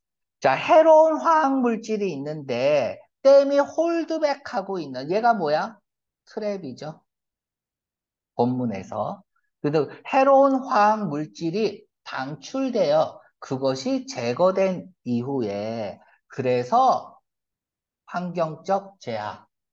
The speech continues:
겪었어요. 정답 비 번이고요. 새로운 배수로, 사문단에서 배수로 안 나왔어요. 새-,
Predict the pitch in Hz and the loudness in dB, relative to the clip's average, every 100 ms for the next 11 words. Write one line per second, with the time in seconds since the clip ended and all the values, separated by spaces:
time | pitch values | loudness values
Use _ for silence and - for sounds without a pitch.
0 | _ _ _ _ _ _ _ 165 226 202 | _ _ _ _ _ _ _ 0 0 -4
1 | - _ - 110 - 151 180 - 92 92 | -14 _ -18 -18 -10 -10 -10 -12 -10 -6
2 | 107 117 92 - 127 127 135 131 165 165 | -6 -8 -10 -12 -6 -4 -4 -4 -6 -2
3 | 147 123 104 104 107 156 233 - - - | -2 -2 -6 -6 0 0 0 -6 -20 -20
4 | _ - 311 311 311 320 311 - 135 165 | _ 2 4 8 8 8 4 -4 -2 0
5 | 185 196 139 - - 254 285 294 262 226 | -2 -4 -6 -6 0 0 0 0 2 2
6 | 202 190 - 143 170 233 208 113 143 170 | 0 -6 -4 -6 -6 -4 -4 -4 -4 -2
7 | 151 120 127 214 | -4 -8 -8 -6